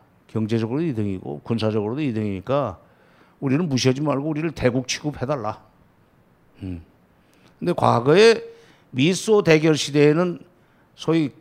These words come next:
경쟁적이고 서로가 서로를 찍어 누르려고 하는 그런 식의 경쟁 관계에 있는 대국 관계였지만, 우리는 협조하자. 그래서 이제 신형 대국이라고 그랬어요. 신형 대국 관계를,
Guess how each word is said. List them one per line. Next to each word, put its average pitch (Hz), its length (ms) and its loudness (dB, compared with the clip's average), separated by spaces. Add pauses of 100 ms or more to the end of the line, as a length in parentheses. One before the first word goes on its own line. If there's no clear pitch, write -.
(140)
경쟁적이고 196 840 2
서로가 196 380 0
서로를 202 380 0
찍어 220 200 0
누르려고 226 440 2
하는 233 120 0
그런 151 240 -2
식의 175 280 -2
경쟁 143 360 -2
관계에 175 260 -2
있는 185 200 -4 (240)
대국 120 260 0
관계였지만, 120 600 -4 (340)
우리는 147 180 -6 (140)
협조하자. - 560 -6 (580)
그래서 151 220 -8
이제 - 20 -6
신형 180 440 0
대국이라고 117 500 2
그랬어요. 90 300 -10
신형 135 320 -2
대국 117 240 -2
관계를, 123 440 -2